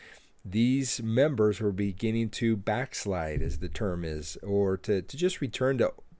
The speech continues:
bad habits and old patterns. And the key for them to be able to avoid that was the Spirit. The key for them to be able to resist the attacks that Satan was now engaged upon them was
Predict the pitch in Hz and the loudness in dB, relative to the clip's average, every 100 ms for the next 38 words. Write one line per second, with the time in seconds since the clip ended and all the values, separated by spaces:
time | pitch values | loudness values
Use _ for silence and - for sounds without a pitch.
0 | - - 110 135 117 123 135 101 - 98 | -10 -2 2 2 0 -2 -2 -4 -4 -4
1 | 110 - 131 117 90 82 - - - - | -4 -2 0 0 0 -6 -16 -20 -20 -20
2 | - - - _ _ _ _ _ - - | -20 -20 -20 _ _ _ _ _ -12 -4
3 | 107 101 - - 147 160 - 131 120 127 | -4 -4 -6 -2 0 -2 0 2 2 2
4 | 139 - 98 117 107 95 85 110 120 120 | 0 -2 2 2 2 -4 -2 0 2 2
5 | 127 - - _ _ - 101 101 98 - | 0 -4 -10 _ _ -8 -4 -2 -2 -6
6 | 101 - 101 90 90 - - 147 151 - | -6 -4 0 -2 -2 -10 -6 -2 0 0
7 | 120 131 123 - 87 110 107 101 95 82 | 2 2 2 -2 0 2 2 0 -4 -6
8 | 85 117 127 - 80 73 - 120 113 120 | 0 0 0 -2 -8 -8 -6 -2 -2 -4
9 | - 80 - - 127 127 98 90 98 101 | -8 -8 -6 0 0 2 -2 -4 -4 -2
10 | 101 95 - - - - _ - 92 82 | -2 -4 -8 -20 -20 -20 _ -8 -6 0
11 | 104 117 113 - 92 - 123 123 135 139 | 4 4 2 -2 -6 -6 -2 0 0 0
12 | 127 - 87 101 107 - | -2 -8 -4 -2 -2 -4